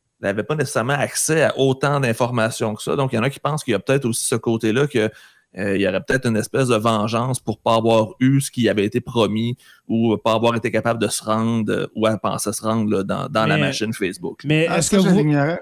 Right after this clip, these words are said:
Speaker 2: mais est-ce que vous pensez que, ma-, admettons qu'on prend le, le, le, là, on spécule, là. Mais
Speaker 1: Ouais,
Speaker 2: admettons,
Speaker 1: ouais.
Speaker 2: admettons que c'est un règlement de compte. Est-ce que tu crois, Joe, ben, toi aussi, euh, Louis-Paul, que les documents que-, qu'elle a sortis pour le montrer devant le s-, devant le, le, le Sénat sont falsifiés ? Parce que, me semble, ça se ferait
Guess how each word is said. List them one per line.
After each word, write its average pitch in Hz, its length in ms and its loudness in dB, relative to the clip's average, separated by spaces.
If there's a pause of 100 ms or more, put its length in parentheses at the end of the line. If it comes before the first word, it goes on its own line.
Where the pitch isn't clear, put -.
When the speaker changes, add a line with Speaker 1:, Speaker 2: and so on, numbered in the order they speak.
(100)
Speaker 2:
mais 160 200 -2
est-ce 160 160 0
que 202 80 2
vous 160 220 2
pensez 170 500 0
que, 180 140 2
ma-, 165 160 -2 (280)
admettons 185 520 0
qu'on 175 300 0
prend 156 220 -4
le, 143 160 0
le, 127 160 -2
le, 127 160 -2
là, 160 120 2
on 139 280 0
spécule, 143 600 0
là. 120 40 -6 (500)
Mais 143 240 -2
Speaker 1:
Ouais, 139 140 6
Speaker 2:
admettons, 226 260 4
Speaker 1:
ouais. - 80 0
Speaker 2:
admettons 170 460 0
que 190 100 -2
c'est 151 200 -4
un 151 120 2
règlement 151 440 0
de 120 60 -12
compte. 190 260 0
Est-ce 139 140 -4
que 156 100 -2
tu - 200 -8
crois, 175 380 -2
Joe, 170 200 0
ben, 127 360 -6
toi 151 160 -2
aussi, 160 340 -4
euh, 139 80 0
Louis-Paul, 151 520 0 (520)
que 160 100 2
les 151 300 2
documents 165 600 2
que-, 143 280 0
qu'elle 147 220 0
a 151 80 4
sortis - 280 -4
pour 165 140 0
le 143 80 4
montrer 143 360 0
devant 143 260 0
le 147 60 -2
s-, 156 220 -6
devant 139 320 -2
le, 123 440 -2
le, 117 340 -6
le 120 160 -6
Sénat 160 500 -2
sont 139 220 -6
falsifiés ? 151 720 -4
Parce - 180 -6
que, 147 80 -6
me 131 80 -8
semble, 196 240 -4
ça 127 80 -10
se - 140 -10
ferait 131 180 -10